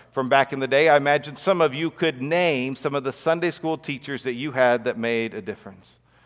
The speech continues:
And it's the same thing for us, is that we want to have Sunday school teachers, especially for our children, who we can name, who make a tangible difference.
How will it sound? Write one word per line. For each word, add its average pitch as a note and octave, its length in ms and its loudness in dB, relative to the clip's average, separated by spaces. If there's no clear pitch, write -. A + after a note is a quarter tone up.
And D#3 100 0
it's D#3 100 -8
the D3+ 60 -12
same F3+ 280 0
thing D#3 240 2
for D3+ 200 0
us, D#3 200 2
is B2+ 100 -8
that D3 80 -6
we D#3+ 140 -4
want F3+ 140 0
to C3+ 40 0
have C#3 160 2
Sunday F3 320 -2
school D3 220 -8
teachers, C#3+ 340 -8
especially D#3+ 500 -2
for D3 220 0
our B2+ 160 4
children, B2+ 640 -2
who D#3+ 120 2
we E3 160 -2
can C#3+ 300 -4
name, C#3+ 420 2
who C#3+ 140 -6
make C#3+ 280 -2
a C3 60 -4
tangible C#3 800 -2
difference. G#2+ 600 -10